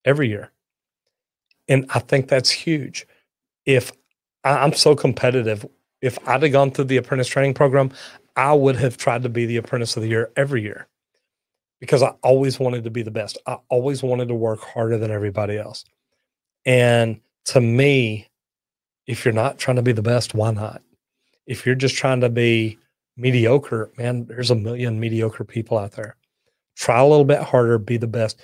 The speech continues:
You'll earn more money. I mean, think about it. When I tell Amber, "Hey, show me resumes for plumbers," I say, "Show me the best plumbers. Don't show me a half-wit plumber.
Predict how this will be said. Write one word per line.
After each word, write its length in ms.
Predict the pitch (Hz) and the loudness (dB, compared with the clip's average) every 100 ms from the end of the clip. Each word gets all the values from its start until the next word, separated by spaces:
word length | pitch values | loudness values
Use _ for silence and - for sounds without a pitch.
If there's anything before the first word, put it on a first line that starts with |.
| _ - | _ -10
You'll 240 | 117 - - | -8 -8 -2
earn 180 | 123 131 | 0 2
more 220 | 143 131 | 4 4
money. 260 | 123 113 - | 2 -2 -6
I 240 | - - | -10 -2
mean, 120 | 123 | -2
think 200 | - 139 | 2 0
about 200 | 120 110 | 2 0
it. 100 | 107 _ _ _ | -2 _ _ _
When 180 | 120 120 - | -4 -4 0
I 160 | 131 | 0
tell 320 | 160 - 175 135 | 2 4 2 2
Amber, 320 | 139 127 120 | -2 0 0
"Hey, 340 | 110 151 127 123 _ _ _ _ _ _ - | 2 2 2 -2 _ _ _ _ _ _ -8
show 180 | - 165 | 2 4
me 160 | 196 | 4
resumes 560 | 127 123 120 139 139 135 | 4 2 2 2 2 2
for 180 | - 117 | 0 0
plumbers," 580 | - 123 139 165 - - _ _ _ _ _ _ _ _ _ _ _ _ - - | 2 2 2 -4 -6 -12 _ _ _ _ _ _ _ _ _ _ _ _ -20 -12
I 60 | 120 | -4
say, 280 | - 113 - - | -2 -2 -6 -10
"Show 240 | - 131 | -2 2
me 80 | 139 | 2
the 100 | 120 | 2
best 320 | 107 110 - | 4 2 0
plumbers. 380 | 107 98 131 - _ _ _ _ _ _ _ _ _ _ _ _ - | -10 -12 -16 -20 _ _ _ _ _ _ _ _ _ _ _ _ -2
Don't 160 | 135 | -2
show 240 | 123 - 175 | 0 2 4
me 260 | 143 120 - _ _ _ _ _ _ _ | 4 0 -6 _ _ _ _ _ _ _
a 40 | - | -8
half-wit 720 | - 113 113 - 117 135 - | -2 -2 -4 -2 2 2 0
plumber. 380 | - 104 95 | -6 -6 -6